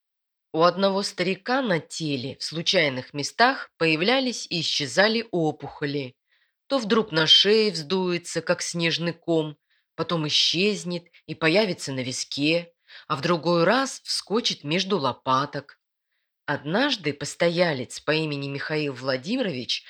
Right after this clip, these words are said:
напугал меня внезапным криком: "Пятно!" Я чуть не уронил пустую тарелку, которую убирал с его стола, но быстро сосредоточился, сделал каменное лицо и спросил: "Что вы сказали?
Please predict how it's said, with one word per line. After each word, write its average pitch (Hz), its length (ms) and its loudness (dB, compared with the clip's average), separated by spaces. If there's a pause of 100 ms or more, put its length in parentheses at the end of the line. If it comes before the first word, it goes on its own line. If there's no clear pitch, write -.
(260)
напугал 160 560 4
меня 196 360 2
внезапным 175 720 0
криком: 190 600 -6 (340)
"Пятно!" 247 680 2 (600)
Я 165 200 2
чуть 180 260 -2
не 180 140 0
уронил 196 380 4
пустую 147 480 -6
тарелку, 208 600 2 (240)
которую 208 360 4
убирал 170 400 6
с - 160 -4
его 156 160 -2
стола, 165 600 2 (200)
но 151 240 0
быстро 143 420 -4
сосредоточился, 185 1080 -2 (260)
сделал 147 460 2
каменное 147 640 2
лицо 196 500 0 (100)
и 175 60 -12
спросил: 156 680 -4 (360)
"Что - 320 -2
вы 247 100 -4
сказали? 226 720 0